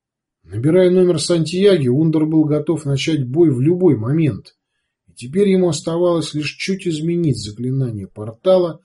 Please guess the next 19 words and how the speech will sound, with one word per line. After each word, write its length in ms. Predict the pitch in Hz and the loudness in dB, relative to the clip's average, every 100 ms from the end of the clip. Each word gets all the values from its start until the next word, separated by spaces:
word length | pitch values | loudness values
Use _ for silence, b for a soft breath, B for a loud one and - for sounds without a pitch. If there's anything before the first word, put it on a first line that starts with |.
| _ _ _ | _ _ _
давая 340 | - 160 233 160 | -8 -2 0 2
переходу 520 | 160 156 - 190 165 | 2 0 2 2 2
новое 400 | 156 175 131 113 | 2 2 0 -2
направление, 880 | 107 104 117 139 147 123 92 76 - _ _ _ _ _ | -6 -8 -6 -2 0 -2 -4 -12 -20 _ _ _ _ _
и 40 | - | -12
шагнуть 500 | - 110 156 202 190 | -10 -6 0 0 -2
в 120 | - | -8
появившийся 720 | 107 104 156 180 160 147 147 | -8 -4 -2 -2 -4 -6 -8
перед 300 | 135 101 92 | -10 -12 -10
ним 180 | 113 110 | -10 -10
вихрь. 460 | 92 95 95 - - _ _ _ _ _ _ | -10 -12 -12 -18 -20 _ _ _ _ _ _
На 260 | 85 117 185 | -12 -2 -2
этот 320 | 214 160 139 | -2 -4 -4
раз 380 | 117 95 - - | -6 -6 -12 -16
внутреннее 680 | 85 123 135 117 117 117 113 - | -6 0 0 0 -6 -6 -8 -2
убранство 800 | 139 117 104 95 - 92 80 _ _ _ | -2 -2 -6 -8 -12 -14 -16 _ _ _
«электроподстанции» 1300 | 117 117 - 190 - - 190 - 180 185 170 165 | -6 -6 -8 -16 -16 -14 -10 -6 -2 -2 -2 -6
в 140 | 156 - | -8 -8
кавычках 840 | 165 160 160 156 - 139 - | -6 -2 0 -2 -8 -14 -20